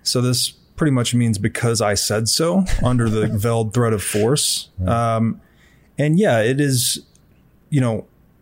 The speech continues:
Speaker 1: this gets a little bit deeper into the history of money, but the dollar originally was issued to make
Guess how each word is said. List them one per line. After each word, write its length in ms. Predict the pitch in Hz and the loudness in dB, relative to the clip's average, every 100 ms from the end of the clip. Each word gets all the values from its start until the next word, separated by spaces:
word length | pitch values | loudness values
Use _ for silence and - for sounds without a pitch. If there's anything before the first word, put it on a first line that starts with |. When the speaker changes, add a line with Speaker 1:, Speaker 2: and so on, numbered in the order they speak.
| _ _ _ - | _ _ _ -4
Speaker 1:
this 160 | 131 | -2
gets 200 | - 127 | -2 0
a 40 | 120 | 0
little 180 | 131 | 2
bit 140 | 117 107 | 0 2
deeper 200 | 117 110 | 0 0
into 120 | 107 | 2
the 60 | 104 | 2
history 220 | 110 101 | 0 0
of 60 | |
money, 180 | 98 113 | 0 0
but 240 | 127 110 - _ _ _ | 0 -2 -6 _ _ _
the 120 | 123 | -4
dollar 480 | 120 139 151 151 131 | 0 2 2 2 2
originally 360 | 127 123 123 120 | 0 0 0 0
was 240 | 110 101 | 0 0
issued 600 | 123 117 - 110 104 101 101 _ - - _ _ | 0 0 0 0 0 -2 -6 _ -20 -20 _ _
to 180 | - 131 | 0 2
make 380 | 123 143 - | 2 0 -4